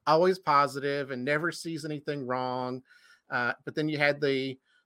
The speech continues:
the Maya character where she's kind of the bad girl, but they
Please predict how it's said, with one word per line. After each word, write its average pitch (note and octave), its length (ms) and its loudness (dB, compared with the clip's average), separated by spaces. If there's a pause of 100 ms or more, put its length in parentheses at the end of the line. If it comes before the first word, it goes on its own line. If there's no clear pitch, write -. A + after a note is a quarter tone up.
(100)
the C#3 80 -2
Maya D3+ 340 4
character D3 560 2
where A2+ 540 0
she's - 380 -8
kind D3 200 0
of C#3+ 60 -2
the C3+ 80 -2
bad C3 360 2
girl, C3 460 2
but A2 300 -6
they B2 260 -2